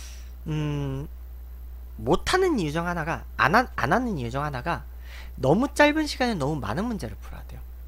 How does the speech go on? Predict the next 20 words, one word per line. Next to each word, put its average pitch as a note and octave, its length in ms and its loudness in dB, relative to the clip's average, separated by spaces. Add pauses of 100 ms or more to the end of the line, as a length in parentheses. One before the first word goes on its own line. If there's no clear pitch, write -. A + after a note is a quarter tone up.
(1200)
건강-, C#3+ 440 0
몸 B2+ 260 2
상태가 A3+ 380 -2
안 F#2+ 160 -10
돼요, - 240 -12
그게. - 100 -12 (680)
차라리 C#4 580 6 (1600)
좀 F3 480 0 (280)
비교적 C4 440 0
긴 D3 200 0
시간에 F#3+ 520 2 (240)
적은 A3 320 4
문제를 G3 460 0
푸는 F3+ 380 -6 (760)
토플은 F#4 520 2
오히려 C3 360 2 (260)
나을 G#2 220 -2
수도 - 180 -8
있어. - 240 -10 (220)
물론 A#2+ 340 2